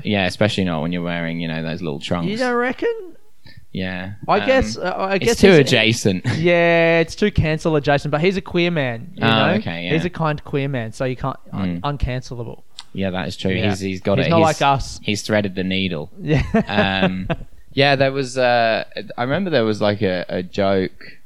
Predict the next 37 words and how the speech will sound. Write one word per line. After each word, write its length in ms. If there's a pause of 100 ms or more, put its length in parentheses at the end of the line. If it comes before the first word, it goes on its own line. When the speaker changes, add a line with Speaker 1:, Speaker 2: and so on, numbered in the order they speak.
Speaker 1:
I 40
can't 160
remember 160
if 100
it 40
was, 120
like, 140
a 20
comedian 460
or 80
if 80
it 40
was, 140
like, 160
a 80
street 360
joke, 280
but 80
there 80
was, 100
like, 120
one 240
where 100
it 60
was 80
like, 300
uh, 280 (480)
um, 480 (480)
"I've 200
been 120
trying 360
to, 280
I've 160
been 100
trying 280
to 80
scare, 380